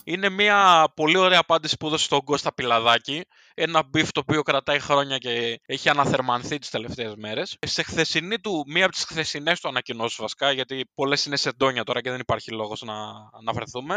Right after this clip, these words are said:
Λέει, "Καλά ρε Κώστα, δύο εκατομμύρια διακόσιες χιλιάδες ευρώ που μου έχεις πάρει δε-, δεν σου φτάνουν. Θέλεις να πάρεις και κανένα δεκάρικο ακόμη, γιατί δήθεν σου έθιξα την τιμή και την υπόλοιψη", λέει ο Αλέξης. "Αντί να δώσεις τα λεφτά που θα κερδίσεις", λέει, "σε φιλανθρωπικά ιδρύματα,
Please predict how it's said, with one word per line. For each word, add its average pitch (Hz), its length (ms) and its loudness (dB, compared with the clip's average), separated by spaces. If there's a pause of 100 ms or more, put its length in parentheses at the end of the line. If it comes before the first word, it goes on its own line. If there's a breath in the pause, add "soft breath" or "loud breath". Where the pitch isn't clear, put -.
(140)
Λέει, 147 480 2
"Καλά 170 300 6
ρε 185 100 0
Κώστα, 113 560 0
δύο 123 280 -2
εκατομμύρια 175 480 -2
διακόσιες 147 500 2
χιλιάδες 170 340 4
ευρώ 147 240 0
που 156 100 -10
μου 143 120 -6
έχεις 147 240 -6
πάρει 151 380 2
δε-, 123 240 0
δεν 123 220 -2
σου - 140 -8
φτάνουν. 147 460 2
Θέλεις 156 300 0
να 156 120 6
πάρεις 151 260 6
και 151 100 -4
κανένα 143 240 2
δεκάρικο 139 460 2
ακόμη, 160 400 -2
γιατί 147 440 -4
δήθεν 180 360 -6
σου 175 160 -4
έθιξα 180 340 -4
την - 140 -20
τιμή 156 260 -8
και 185 100 -6
την 156 140 -12
υπόλοιψη", 143 520 -8
λέει 110 200 -6
ο 110 140 -6
Αλέξης. - 500 -12
"Αντί 131 240 0
να 196 160 4
δώσεις 202 220 0
τα 202 100 2
λεφτά 175 260 2
που 175 80 -4
θα 175 100 2
κερδίσεις", 143 420 0
λέει, 165 160 0
"σε - 120 -4
φιλανθρωπικά 120 640 0
ιδρύματα, 123 640 0